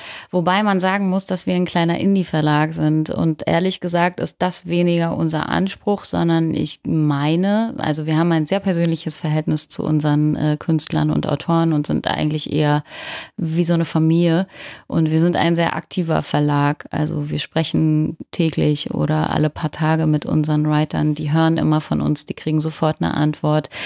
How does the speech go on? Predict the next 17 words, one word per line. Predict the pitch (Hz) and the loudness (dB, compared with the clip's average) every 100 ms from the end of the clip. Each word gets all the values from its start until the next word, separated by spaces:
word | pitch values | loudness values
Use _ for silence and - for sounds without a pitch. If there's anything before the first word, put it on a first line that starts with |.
| - - - - | -8 -10 -10 -2
Ähm, | 156 151 151 156 - | 2 4 4 2 0
dadurch, | 151 156 156 | -2 0 -2
dass | 156 156 - | 0 -2 -2
wir | |
ja | 156 151 | -2 0
eben | - 151 | 0 2
nicht | 160 - | 0 0
nur | 160 | 0
den | 156 147 | 0 0
Verlag | - 156 160 170 | -2 0 0 0
machen, | 165 151 156 | -2 -2 -2
sondern | 156 147 151 147 | 0 2 2 2
auch, | - 147 - - | 0 -4 -4 -4
äh, | 151 156 160 | -2 0 0
Label, | 160 156 151 147 147 165 185 | 2 2 2 0 0 -2 -6
Merch, | - 151 147 147 147 - - - - - - - | -2 0 2 2 0 0 -4 -4 -16 -18 -18 -4
Management, | 160 156 156 147 - 156 156 156 | 0 4 2 0 0 2 2 0